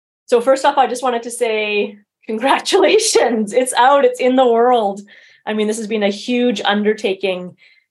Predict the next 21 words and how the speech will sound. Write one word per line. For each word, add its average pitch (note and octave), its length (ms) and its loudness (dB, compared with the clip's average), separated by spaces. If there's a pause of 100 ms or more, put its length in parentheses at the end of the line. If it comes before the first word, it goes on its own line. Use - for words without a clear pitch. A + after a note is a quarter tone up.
to F#3 720 2 (380)
write G#3 240 2
a - 80 -4
book F#3 300 0
that F#3 160 0
is F3 320 -6
for G3+ 100 2
the F#3 80 4
patient, G#3 760 -2 (180)
for G3+ 100 0
people G3 240 0
that F3+ 140 4
are F#3+ 40 2
supporting G3 540 0
patients, G3 640 -2
as F3+ 220 -2
well F3 440 2
as F3 640 -2
for F#3 80 -2
the F3 80 -2
practitioner. B3+ 800 -2